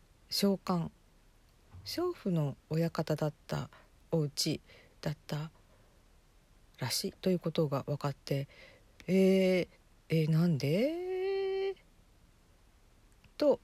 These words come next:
素朴な疑問を持ちながら、あまり解決することもなく、「ああ、そうなんだ」と思って通り過ぎました。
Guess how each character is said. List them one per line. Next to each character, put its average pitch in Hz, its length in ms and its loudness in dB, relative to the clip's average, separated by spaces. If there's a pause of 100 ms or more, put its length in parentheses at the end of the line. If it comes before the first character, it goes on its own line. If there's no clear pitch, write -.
素 - 160 -2
朴 220 500 2
な 208 420 2
疑 185 160 0
問 202 240 4
を 185 40 2
持 175 120 0
ち 190 120 -4
な 196 120 2
が 165 100 0
ら、 160 80 0
あ 160 40 0
ま 165 120 0
り 160 80 0
解 175 220 0
決 - 180 -4
す - 100 -4
る 160 80 0
こ 160 120 -4
と 156 100 -4
も 151 120 -2
な 151 120 0
く、 180 320 -2 (1300)
「あ 135 180 -4
あ、 - 20 -8
そ 170 160 -4
う 190 60 0
な 202 120 0
ん 175 120 -2
だ」 151 420 0
と 208 80 0
思 196 160 0
っ - 20 -8
て 170 300 -2
通 175 200 -4
り 208 100 -2
過 - 120 -6
ぎ 240 120 -2
ま 277 100 -6
し - 60 -12
た。 - 120 -10